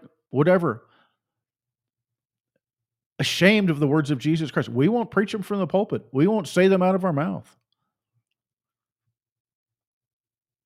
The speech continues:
Man, you ought to be, those are the words you ought to be proud of. The things that offend Satan the most, those are the words you ought to be most proud of. The thing that most irks the devil and his children,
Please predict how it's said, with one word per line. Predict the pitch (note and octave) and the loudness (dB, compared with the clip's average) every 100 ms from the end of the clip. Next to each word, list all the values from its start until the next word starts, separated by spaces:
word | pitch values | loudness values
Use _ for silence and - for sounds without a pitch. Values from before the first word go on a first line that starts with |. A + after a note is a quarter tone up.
| _ _ _ _ | _ _ _ _
Man, | C3+ D3 | -2 0
you | C3+ | 0
ought | F3 | 0
to | |
be, | C3 A#2+ | 0 2
those | D3+ A3 | 2 2
are | A3 | 2
the | |
words | D3+ D3+ C#3+ | 2 2 2
you | D3 | 0
ought | |
to | A#2+ | 0
be | A2+ | -4
proud | - A#2 C3 G#2+ | -2 -2 0 -4
of. | - - _ _ _ _ _ | -10 -18 _ _ _ _ _
The | B2 | -2
things | F#3+ G3 F3+ | 2 2 2
that | C#3 | -2
offend | - D#3+ E3 | 0 0 0
Satan | - D#3 D#3 | 0 0 0
the | B2+ | -2
most, | C3+ C#3 - | 0 -2 0
those | C#3 F#3+ | 0 0
are | G3 | 0
the | |
words | C#3+ C#3+ B2 | 0 0 2
you | C3+ | 0
ought | |
to | B2+ | 2
be | A#2+ | 0
most | B2 - - | -2 -4 -8
proud | - C3 B2 | 0 2 2
of. | G#2+ G#2 - _ - - | 0 -8 -18 _ -20 -8
The | C3+ | -6
thing | - G#3 G#3+ D3+ | 0 2 2 0
that | B2+ | -2
most | C3+ D3+ G3 G3+ G3 - _ _ _ - | 2 4 6 4 0 -10 _ _ _ 2
irks | D#3+ F#3 - - _ | 4 4 0 -12 _
the | A#2 A#2+ | -6 0
devil | C3 D3+ D#3 C3+ | 4 6 4 0
and | B2+ | -2
his | A2+ | -4
children, | - C#3+ C#3 | 0 0 0